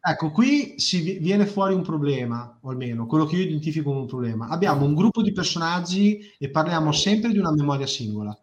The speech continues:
Questo significa, un po' il discorso del titano, che, eh, stiamo creando comunque una situazione in cui un gruppo mette mano a una singola cosa e quindi si crea la figura del portatore, in un certo senso.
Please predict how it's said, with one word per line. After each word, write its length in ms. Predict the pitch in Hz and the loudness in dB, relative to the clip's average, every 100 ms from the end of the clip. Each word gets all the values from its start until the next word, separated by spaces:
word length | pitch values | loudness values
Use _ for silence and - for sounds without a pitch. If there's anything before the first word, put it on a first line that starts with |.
| _ _ _ _ _ _ _ _ _ | _ _ _ _ _ _ _ _ _
Questo 260 | 226 233 | 2 2
significa, 840 | 226 208 185 160 156 131 151 160 165 | 2 2 2 0 0 0 0 0 -2
un 80 | 131 | -2
po' 100 | 151 | 0
il 40 | |
discorso 400 | 151 151 151 - | 0 0 -2 -2
del 80 | 139 | -4
titano, 460 | 135 120 120 110 113 - 135 - _ _ | -4 -8 -6 -6 -6 -6 -8 -14 _ _
che, 420 | - 190 170 135 - | -2 0 2 0 -6
eh, 680 | - - - - - 120 104 | -10 -8 -6 -6 -6 -8 -6
stiamo 240 | 170 170 | -4 -2
creando 400 | 175 208 175 147 | 2 4 4 2
comunque 340 | 147 180 156 | 2 0 0
una 80 | 147 | -2
situazione 480 | 147 185 214 - 196 | -2 -2 -2 -2 -2
in 160 | 185 156 | -2 -2
cui 500 | 156 135 123 117 113 - - - - | -6 -2 0 0 -4 -10 -20 -12 0
un 180 | 160 | 2
gruppo 460 | 165 220 226 - 151 | 6 6 6 4 2
mette 280 | 143 147 175 | 2 0 0
mano 300 | 180 165 135 | 0 2 0
a 40 | |
una 100 | 131 | -2
singola 420 | 135 175 165 175 | -2 -2 0 0
cosa 600 | 196 180 165 156 170 185 | 0 2 2 0 0 0
e 100 | 185 | -2
quindi 280 | 156 160 170 | -2 0 0
si 160 | 156 - | -2 -2
crea 220 | 147 143 | 0 0
la 80 | 151 | 0
figura 280 | - 127 143 | -2 -2 0
del 160 | 127 | -2
portatore, 800 | - 123 110 113 156 123 107 104 _ | -4 -10 -10 -4 -2 -2 -4 -8 _
in 100 | 120 | -10
un 80 | 113 | -10
certo 220 | 110 117 | -10 -16
senso. 460 | - 101 - 101 | -14 -14 -14 -18